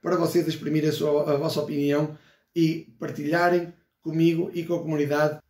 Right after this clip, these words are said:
Vamos discutir, vamos perceber onde é que se pode melhorar, vamos perceber como é que vamos poder tornar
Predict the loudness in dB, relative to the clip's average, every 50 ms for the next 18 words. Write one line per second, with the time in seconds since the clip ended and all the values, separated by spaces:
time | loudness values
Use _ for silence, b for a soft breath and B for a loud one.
0 | _ _ _ 0 2 4 4 4 4 0 -4 -4 -2 -2 0 2 4 4 2 2
1 | -2 -6 -2 2 2 2 2 0 -2 -6 -6 -6 -6 -6 -2 2 4 6 6 4
2 | 2 -2 -2 -2 0 2 2 2 0 0 0 0 0 0 0 -2 -6 -10 -8 -6
3 | -4 -4 -2 -2 -2 -2 -2 -2 0 0 0 0 0 0 2 2 2 0 -2 -6
4 | b b b b b b -14 -10 -6 -4 -2 0 0 0 -2 -4 -8 -18 _ _
5 | _ -12 -10 -8 -6 -6 -2 4 4 4 4 4 0 -6 -8 -4 -2 0 0 -2
6 | -2 -2 -4 -4 -4 -6 -8 -8 -6 -4 -4 -4 -6 -6 -4 -2 0 0 0 -2
7 | -4 -10